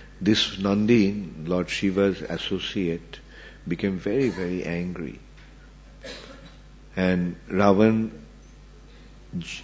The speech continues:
laughed at him, saying, "The monkey-faced." So because of this insult, Nandi actually told him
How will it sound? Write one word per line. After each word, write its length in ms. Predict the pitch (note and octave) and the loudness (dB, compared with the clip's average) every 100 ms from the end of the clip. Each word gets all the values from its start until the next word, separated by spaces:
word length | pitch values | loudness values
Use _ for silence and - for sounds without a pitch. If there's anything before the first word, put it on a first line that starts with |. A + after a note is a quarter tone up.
| - | -8
laughed 480 | E2+ F#2+ B2+ C3+ - | 2 6 6 4 2
at 160 | G2+ - | 0 2
him, 180 | F2+ F2 | 0 0
saying, 600 | - G#2+ G#2 E2+ E2+ - | 2 4 4 4 -2 -4
"The 80 | |
monkey-faced." 1080 | E2 F2+ G#2+ G#2 G2 - D2 B1+ - - - - - - - - - - - - - - - - - - - - - | 0 2 2 0 -4 -4 -4 -2 -2 -4 -8 -16 -20 -20 -20 -20 -20 -20 -20 -20 -20 -20 -20 -20 -20 -20 -20 -20 -12
So 160 | - F#2 | -4 0
because 320 | F#2+ A#2 A2+ | 2 4 6
of 140 | A2+ G#2+ | 4 4
this 200 | G#2+ G#2+ | 2 2
insult, 600 | G#2 - A#2+ G#2+ F#2 - - | -2 0 4 4 4 0 -6
Nandi 420 | F2 G2 G2 G#2 | 0 0 2 2
actually 640 | F#2 E2+ - E2 E2+ E2+ F2+ - | 2 0 -4 -4 -4 -6 -8 -2
told 340 | F#2 G2+ G2+ | 0 0 -2
him 260 | E2 C#2+ | -6 -10